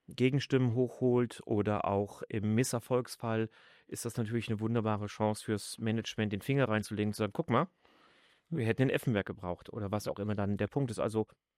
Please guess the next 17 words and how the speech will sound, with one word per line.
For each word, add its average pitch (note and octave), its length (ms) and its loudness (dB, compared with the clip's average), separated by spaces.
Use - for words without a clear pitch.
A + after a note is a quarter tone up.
dafür B2 340 -2
meinen A2 360 2
großen B2 400 -2
Respekt C#3 400 0
und A#2+ 80 -4
gleichzeitig C3 520 -2
glaube C3+ 320 4
ich, - 160 -6
nur C3+ 260 8
so C#3 240 6
geht C#3+ 240 0
man C3+ 140 2
neue B2+ 240 2
Wege B2+ 200 2
im G2 100 2
Leben, F2 320 -4
indem A#2 560 0